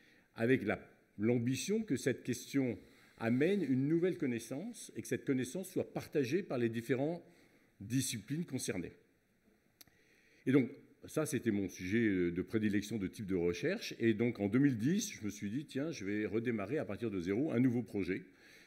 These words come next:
qui m'intéresserait sur une question qui me paraît pertinente. » Et donc, euh, j'ai commencé à réfléchir dans mon coin, tout seul. Euh, je vous expliquerai peut-être pourquoi, mais j'avais du temps, j'étais payé, mais j'avais quand même du temps à réfléchir le soir et le week-end.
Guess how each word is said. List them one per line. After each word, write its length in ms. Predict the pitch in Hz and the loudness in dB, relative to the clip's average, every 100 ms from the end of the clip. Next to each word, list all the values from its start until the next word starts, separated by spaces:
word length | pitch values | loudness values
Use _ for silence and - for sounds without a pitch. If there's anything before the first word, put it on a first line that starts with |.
| _ | _
qui 100 | - | -4
m'intéresserait 640 | 107 107 87 90 - 117 190 | 0 0 0 -2 -2 -2 -2
sur 220 | - 107 | -4 -2
une 80 | 101 | 0
question 280 | - - 147 | -2 -2 -2
qui 120 | 107 | -2
me 80 | 87 | 0
paraît 240 | 98 120 | 2 0
pertinente. » 640 | 123 - 95 95 151 - 123 - - - _ - | 0 -6 -2 -2 -2 -8 -14 -18 -20 -20 _ -4
Et 100 | 127 | 0
donc, 340 | 117 160 196 | 2 0 2
euh, 520 | 131 110 104 101 101 98 | 2 4 4 4 2 0
j'ai 160 | 110 | -2
commencé 480 | 107 120 - 127 123 | 0 0 0 0 0
à 100 | 92 | 0
réfléchir 460 | 98 85 90 - 90 | -2 -6 -6 -6 -4
dans 100 | 87 | -4
mon 140 | 87 | -4
coin, 340 | 85 87 240 - | -4 -6 -6 -8
tout 100 | 90 | -12
seul. 260 | - 101 180 | -8 -8 -6
Euh, 300 | 107 78 80 80 85 - _ _ 90 90 87 | -10 -12 -12 -16 -18 -20 _ _ -20 -20 -20
je 60 | 82 | -14
vous 60 | 78 | -14
expliquerai 300 | - 87 90 | -10 -4 -4
peut-être 200 | - 76 | -4 -10
pourquoi, 260 | 78 107 | -8 -6
mais 200 | 117 82 | -6 -6
j'avais 220 | 80 98 95 | -4 -2 -2
du 160 | 92 | -4
temps, 300 | - 113 214 113 | -2 -2 -2 -8
j'étais 200 | 76 85 | -8 -8
payé, 300 | - 101 139 | -4 -2 -2
mais 140 | 90 | -4
j'avais 180 | 82 78 | -8 -10
quand 120 | 95 | -8
même 100 | 101 | -8
du 100 | 92 | -8
temps 180 | 117 123 | -8 -8
à 60 | |
réfléchir 380 | 90 90 92 104 | -8 -10 -8 -4
le 80 | 87 | -4
soir 320 | - 95 98 | -4 -8 -8
et 40 | 87 | -6
le 60 | |
week-end. 300 | 85 - 131 | -8 -4 -4